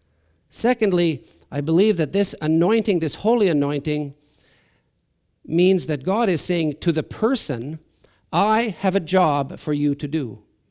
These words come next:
I have something specific for you to do." And thirdly, it is either a picture of, or literally,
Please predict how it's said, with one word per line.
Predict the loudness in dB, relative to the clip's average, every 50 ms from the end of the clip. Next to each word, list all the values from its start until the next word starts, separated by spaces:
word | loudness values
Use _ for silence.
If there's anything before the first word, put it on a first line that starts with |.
| _ _ _ _ _
I | -6 -2 0
have | 0 0 0
something | 0 0 2 4 4 4 2 2 0 0
specific | 0 -2 -2 0 0 0 2 2 2 2 0 -4 -12 _ _ _ _ _ _ _ _
for | -10 -4 -2 0
you | 2 4 6 4 4 2 -2 -6 -12 _ _ _ _ _ _ _ _ _ _ _ _ _ _ _ _
to | -6 -4
do." | -2 -2 -2 -2 -4 -8 -14 _ _ _ _ _ _ _ _ _ _ _ _ _ _ _ _ _ _ _ _ _ _ _ _ _ -8
And | -4 -4 -4 -2
thirdly, | 0 0 0 2 2 0 0 0 0 -4 -6 -12 _ _ _ -20 _ _ _ -8
it | -4 -2
is | 0 2 2
either | 2 2 2 2 0 0
a | -2 -4
picture | -4 -2 -4 -4 -4 -4 -4 -4 -4 -4
of, | -4 -4 -2 -2 -2 -4 -6 -8 -2
or | 4 6 8 8 8 6 2 -2 0
literally, | 4 6 6 8 6 6 4 2 0 0 0 -2 -2 -4 -6 -6 -6 -8